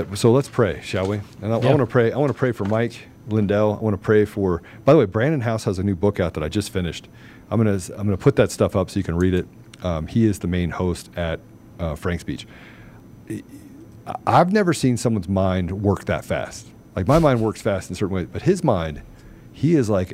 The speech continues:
Speaker 1: a walking encyclopedia of information that is, I'm the walking encyclopedia of worthless information. He's the walking encyclopedia of real information. <laughs> He's really good at
Speaker 2: Of
Speaker 1: it.
Speaker 2: use-, useful
Speaker 1: And how he puts
Speaker 2: information.
Speaker 1: stuff together is absolutely, um,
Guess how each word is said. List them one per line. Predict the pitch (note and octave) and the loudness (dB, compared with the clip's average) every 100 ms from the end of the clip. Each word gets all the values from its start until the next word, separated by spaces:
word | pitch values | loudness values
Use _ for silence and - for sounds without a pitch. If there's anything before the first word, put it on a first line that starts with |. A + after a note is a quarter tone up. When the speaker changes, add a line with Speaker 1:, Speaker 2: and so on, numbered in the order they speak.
| F2+ | -4
Speaker 1:
a | F2 D#2+ E2 - | 0 0 -2 -4
walking | F2+ G#2+ A#2+ C3+ | 2 4 4 0
encyclopedia | G2 F2 G#2 F#2+ - A2 G2+ F#2 | -4 0 -2 -2 -2 0 2 0
of | D#2 | -2
information | E2+ F2 E2 E2 - D#2+ C#2+ - - - - - | -4 -4 -4 -4 -6 -8 -10 -16 -20 -20 -20 -4
that | E2+ E2 | -2 -2
is, | - D#2 | -6 -8
I'm | - B2+ C#3+ | 0 2 2
the | G#2 | 0
walking | F2+ A2 A2 | 0 0 0
encyclopedia | G#2 G#2 G2 F#2 | -2 -2 0 -2
of | D2+ | 0
worthless | F2+ G#2+ B2+ B2+ | 2 2 0 -4
information. | B2+ B2 A#2+ A2+ B2 A2+ - | -4 -4 -4 -4 -8 -10 -16
He's | - C#3+ C#3 | -2 0 2
the | |
walking | A2+ G#2 G#2+ | 0 0 -2
encyclopedia | G#2+ F#2 G2+ G2 - | -2 -2 -2 -2 -4
of | E2+ D#2+ F2+ | -6 -2 2
real | A2 G2+ | 4 2
information. | F#2 E2 E2 D#2+ - - - A#2+ | 2 0 2 0 0 0 0 2
<laughs> | - - - | 2 2 4
He's | - E3 | 6 6
really | B2 D#3 B2+ | 4 4 4
good | A2 A2 | 0 0
at | |
Speaker 2:
Of | F#2 | -2
Speaker 1:
it. | D2 | 0
Speaker 2:
use-, | D3 E3+ | 2 2
useful | D#3+ F3 G#2+ | 4 2 4
Speaker 1:
And | C3+ | 4
how | E3 | 2
he | |
puts | C3+ | 2
Speaker 2:
information. | D#3+ A2+ | -2 0
Speaker 1:
stuff | F3 | 0
together | C#3+ A#2+ B2+ A2 | 0 2 2 2
is | F#2 E2+ - - - - | -2 -6 -12 -18 -20 -6
absolutely, | B2 A#2+ - G2+ F#2+ E2+ - | -2 -2 0 2 2 0 -2
um, | F2+ D#2+ | 0 -2